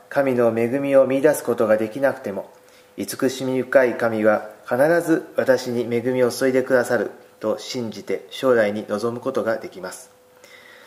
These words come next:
ですから聖書はすべてのことについて感謝しなさいと語っているのです。主に感謝せよ。主は恵み深く、その慈しみは常しえに絶えることがない。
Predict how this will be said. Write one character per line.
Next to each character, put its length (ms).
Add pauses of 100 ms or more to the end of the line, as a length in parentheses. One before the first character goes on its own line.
(120)
で 100
す 120
か 120
ら 240 (240)
聖 200
書 220
は 200
す 140
べ 120
て 100
の 120
こ 100
と 100
に 100
つ 140
い 60
て 160
感 260
謝 140
し 120
な 120
さ 160
い 80
と 320
語 140
っ 120
て 100
い 60
る 80
の 100
で 100
す。 200 (1600)
主 120
に 140
感 240
謝 140
せ 160
よ。 160 (400)
主 180
は 180
恵 180
み 100
深 260
く、 80 (420)
そ 140
の 120
慈 300
し 140
み 160
は 360
常 220
し 140
え 100
に 100
絶 120
え 100
る 80
こ 120
と 120
が 120
な 180
い。 80